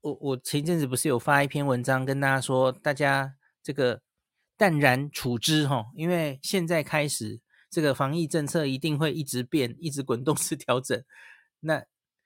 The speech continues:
我们就这个，这是往确诊越来越多的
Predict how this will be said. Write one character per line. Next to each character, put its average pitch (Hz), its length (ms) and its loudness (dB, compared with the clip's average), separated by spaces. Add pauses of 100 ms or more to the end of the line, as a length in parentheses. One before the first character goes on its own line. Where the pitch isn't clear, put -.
(160)
我 - 80 -8
们 127 240 -4
就 147 260 -4 (240)
这 156 140 -2
个， 135 300 -4 (120)
这 240 140 -2
是 185 340 -2 (360)
往 139 400 2
确 226 200 0
诊 139 160 0
越 196 140 2
来 160 120 4
越 175 200 4
多 160 300 0
的 135 300 -2